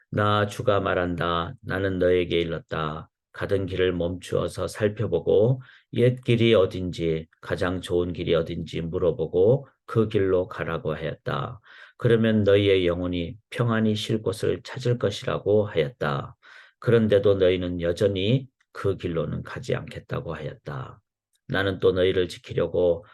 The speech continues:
파수꾼들을 세워놓고 나팔 소리가 나거든 귀담아 들으라고 가르쳐 주었으나 너희는 귀담아 듣지 않겠다고 하였다. 뭇 민족아, 들어라.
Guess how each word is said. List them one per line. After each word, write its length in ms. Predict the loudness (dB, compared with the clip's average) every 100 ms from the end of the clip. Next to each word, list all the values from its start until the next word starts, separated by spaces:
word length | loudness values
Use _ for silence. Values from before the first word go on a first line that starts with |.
| _ _
파수꾼들을 800 | -4 -2 0 2 4 4 4 4
세워놓고 840 | 4 4 4 -2 -2 0 0 -4 -14 -20 _ -6
나팔 340 | -4 0 -2
소리가 340 | 0 0 2
나거든 520 | 0 0 0 -2 -2 -6
귀담아 480 | -8 -4 -2 -4
들으라고 560 | -4 -4 -4 -2 -2 -2
가르쳐 480 | -4 -6 -4 -2 -2
주었으나 720 | 0 -4 -4 -6 -6 -8 -10 _ -20 _
너희는 500 | 0 2 2 -2 -6
귀담아 480 | -10 -6 -4 -4 -6
듣지 340 | -10 -8 -2
않겠다고 600 | -2 -2 -8 -8 -8 -6
하였다. 640 | -8 -10 -12 -10 -8 -8 -14 _ _ _
뭇 220 | 2 4
민족아, 760 | 6 4 4 2 2 2 0 -6
들어라. 520 | -6 -4 -2 -6 -8